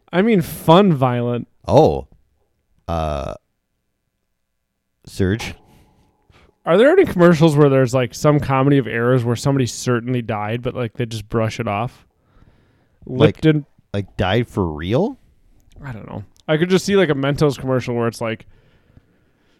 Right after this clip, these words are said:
Speaker 1: some guy in a piece of <laughs> construction equipment. <laughs> Like, you're like, "I'm pretty sure that guy would have died," but they're like, "Mentos."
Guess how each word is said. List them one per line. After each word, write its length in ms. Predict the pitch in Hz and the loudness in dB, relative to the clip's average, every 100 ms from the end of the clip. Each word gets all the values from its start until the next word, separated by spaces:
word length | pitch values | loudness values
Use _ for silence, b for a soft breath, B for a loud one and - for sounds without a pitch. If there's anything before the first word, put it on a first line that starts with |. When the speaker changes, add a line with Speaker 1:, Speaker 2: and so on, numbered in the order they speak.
| _ - | _ -6
Speaker 1:
some 240 | 151 147 | -4 -2
guy 280 | 139 139 143 | 0 0 2
in 140 | 143 | 2
a 60 | 135 | -2
piece 260 | 143 139 | -4 -2
of 360 | 139 131 123 120 _ - | -2 -2 -4 -14 _ -4
<laughs> 60 | 139 427 - - - - _ _ _ _ 175 - _ _ _ _ _ b b | -2 -2 -10 -20 -20 -20 _ _ _ _ -14 -14 _ _ _ _ _ b b
construction 640 | - 185 160 - 165 - 170 | -4 -4 -2 0 0 0 -4
equipment. 720 | - 180 175 175 196 190 - | 0 0 2 2 0 -8 -2
<laughs> 40 | |
Like, 380 | 175 151 - b b b b b - | 0 0 -4 b b b b b -4
you're 100 | 196 | 0
like, 160 | 175 - | 0 -2
"I'm 220 | - 196 | -4 -4
pretty 200 | - 392 | -4 -8
sure 200 | - 202 | -4 0
that 140 | 170 - | 0 0
guy 80 | 202 | 0
would 140 | 180 | 0
have 200 | 139 123 | -2 -2
died," 460 | 151 175 247 262 139 | -2 0 -2 -2 -4
but 120 | 135 | -2
they're 100 | 143 | 0
like, 140 | 135 131 | 0 -2
"Mentos." 760 | 240 330 240 135 - - | -4 -4 -6 -8 -10 -16